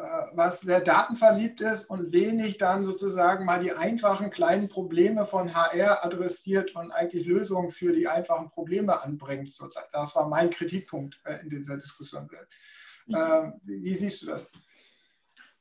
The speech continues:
Speaker 2: Sicherlich. Also das ist, das ist schon auch eine Berufskrankheit. Ich meine, ähm, die meisten, also auf meine Co-Köche aus der People Analytics Küche,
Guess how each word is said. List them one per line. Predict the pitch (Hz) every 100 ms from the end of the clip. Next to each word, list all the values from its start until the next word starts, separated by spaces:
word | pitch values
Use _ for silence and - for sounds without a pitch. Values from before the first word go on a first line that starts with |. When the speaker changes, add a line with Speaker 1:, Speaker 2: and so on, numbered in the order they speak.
| _
Speaker 2:
Sicherlich. | 117 123 - 147 98 101 - - -
Also | 107 117
das | 113 117
ist, | 139 - -
das | 123
ist | -
schon | 143
auch | 113 127
eine | 127
Berufskrankheit. | 101 110 123 - 98 92 - 90 -
Ich | -
meine, | 101 107 113 110 _ _ _
ähm, | 107 110 110 107 -
die | 107
meisten, | 107 123 - 127 120 123 120 - _ _ _
also | - 101 - _ _ - _ -
auf | - 107
meine | 110 110 107
Co-Köche | - 147 165 - 135 127
aus | 117
der | 107
People | - 110 101
Analytics | 101 98 107 98 -
Küche, | - 101 - 95